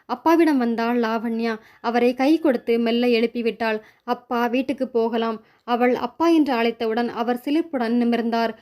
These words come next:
ஒரே நாளில் ஒட்டி கொண்ட பெண் இன்று திதிக்கு வந்து குடும்பத்தில் ஒருத்தியாகிறாள். "பிரபுவுக்கு பாசமா யாராவது பழகினா ரொம்ப பிடிக்கும். அவன் இருந்தப்ப நீ வரலையேம்மா,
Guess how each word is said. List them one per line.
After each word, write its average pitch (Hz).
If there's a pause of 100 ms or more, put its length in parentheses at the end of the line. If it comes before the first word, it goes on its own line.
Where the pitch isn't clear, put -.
(180)
ஒரே 277
நாளில் 320
ஒட்டி 240
கொண்ட 226
பெண் 233 (220)
இன்று 262
திதிக்கு 302
வந்து 240
குடும்பத்தில் 269
ஒருத்தியாகிறாள். 226 (320)
"பிரபுவுக்கு 269
பாசமா 302
யாராவது 262
பழகினா 226
ரொம்ப 240
பிடிக்கும். 233 (240)
அவன் 269
இருந்தப்ப 294
நீ 233
வரலையேம்மா, 233